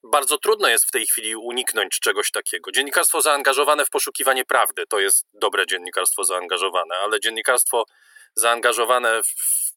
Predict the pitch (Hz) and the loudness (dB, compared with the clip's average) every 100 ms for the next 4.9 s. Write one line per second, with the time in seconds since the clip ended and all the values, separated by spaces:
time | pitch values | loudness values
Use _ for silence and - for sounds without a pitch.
0 | - - - - - - - - - 135 | -12 -10 -2 -2 -2 -6 -4 -2 0 2
1 | 127 120 147 139 127 127 127 120 110 107 | 2 2 2 2 0 -2 -2 -2 0 0
2 | 110 - _ _ _ _ - 117 113 123 | -2 -8 _ _ _ _ -4 0 2 2
3 | 120 123 127 - 135 123 120 - 117 - | 2 4 0 0 2 2 2 0 -4 -4
4 | - 127 113 117 113 104 127 110 | -4 -2 -2 0 2 0 0 -2